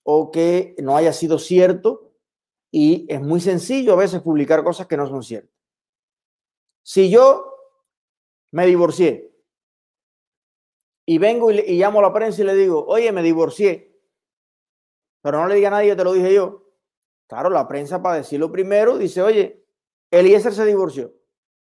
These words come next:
Y después salgo yo y digo, "Yo no me he divorciado. Ay, mira que la gente habla. Ay, ta-". Mira, la prensa se fue con lo que la fuente le dijo.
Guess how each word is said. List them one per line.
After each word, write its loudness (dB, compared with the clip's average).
Y 2
después 4
salgo 2
yo 6
y 2
digo, -2
"Yo -4
no 0
me 0
he 2
divorciado. 2
Ay, -2
mira -4
que -8
la 0
gente -4
habla. 2
Ay, -2
ta-". -4
Mira, -6
la -8
prensa -8
se -10
fue 0
con -4
lo -6
que -2
la -2
fuente -4
le -2
dijo. -4